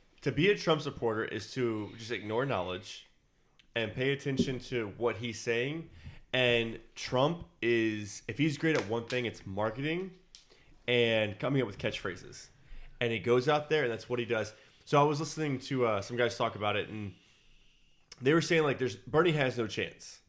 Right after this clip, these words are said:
Like, he doesn't. 'Cause when he goes against Trump, he comes at him with, like, education and knowledge.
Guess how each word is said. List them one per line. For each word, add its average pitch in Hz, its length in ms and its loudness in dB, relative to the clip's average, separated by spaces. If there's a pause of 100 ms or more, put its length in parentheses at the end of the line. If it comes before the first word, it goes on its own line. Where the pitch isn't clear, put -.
(200)
Like, 139 160 2
he 131 60 -6
doesn't. 127 360 2
'Cause 131 160 2
when 143 120 4
he 139 60 4
goes 165 280 4
against 139 380 0
Trump, 120 360 0 (340)
he 135 120 2
comes 147 320 2
at 143 80 2
him 135 80 0
with, 123 120 -2
like, 117 180 0 (220)
education 127 500 0
and 107 80 -2
knowledge. - 560 -4